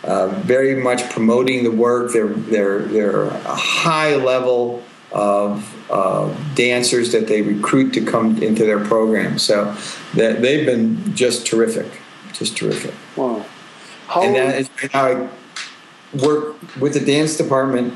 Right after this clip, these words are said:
Speaker 1: and, pardon me, school social transformation.
Speaker 2: Okay, so
Speaker 1: So
Speaker 2: you were working in two different departments
Speaker 1: Cross.
Speaker 2: at the university.
Speaker 1: Yeah.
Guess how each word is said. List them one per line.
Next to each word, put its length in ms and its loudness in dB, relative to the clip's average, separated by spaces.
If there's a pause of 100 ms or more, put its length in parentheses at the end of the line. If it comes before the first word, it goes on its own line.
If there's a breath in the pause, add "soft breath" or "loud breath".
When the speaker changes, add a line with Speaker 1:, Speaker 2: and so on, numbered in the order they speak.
(540 loud breath)
Speaker 1:
and, 760 0 (880 loud breath)
pardon 280 2
me, 140 0
school 340 0
social 320 0
transformation. 720 -2
Speaker 2:
Okay, 260 -2
so 160 0
Speaker 1:
So 80 4
Speaker 2:
you 100 2
were 100 0
working 300 0
in 60 -4
two 120 -2
different 220 -2
departments 420 -4
Speaker 1:
Cross. 240 0
Speaker 2:
at 60 -4
the 60 -6
university. 400 -4
Speaker 1:
Yeah. 80 2